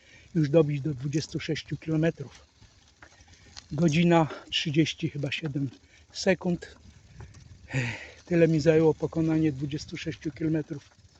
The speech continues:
czyli to daje bardzo dobry czas, dwadzieścia pięć przecinek osiem kilometra na godzinę. O ile pierwsza część trasy była w sumie dość łatwa,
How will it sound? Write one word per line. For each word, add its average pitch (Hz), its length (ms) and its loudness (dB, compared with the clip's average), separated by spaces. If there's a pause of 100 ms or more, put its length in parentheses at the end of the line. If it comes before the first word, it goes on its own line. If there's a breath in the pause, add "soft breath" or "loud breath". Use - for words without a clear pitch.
(840 soft breath)
czyli 131 420 -6 (1300 soft breath)
to 170 120 2
daje 156 260 4
bardzo 151 360 6
dobry 143 320 -2
czas, 147 400 -6 (180)
dwadzieścia 143 520 -4
pięć 160 400 -2 (580 soft breath)
przecinek 151 560 0
osiem 147 260 2
kilometra 160 580 2
na 151 140 4
godzinę. 143 500 0 (2750 loud breath)
O 165 120 -2
ile 151 220 4
pierwsza 170 420 4
część - 300 -2
trasy 156 320 0
była 135 360 -4 (960 soft breath)
w - 60 -16
sumie 143 320 -2
dość 135 240 -4
łatwa, 170 420 2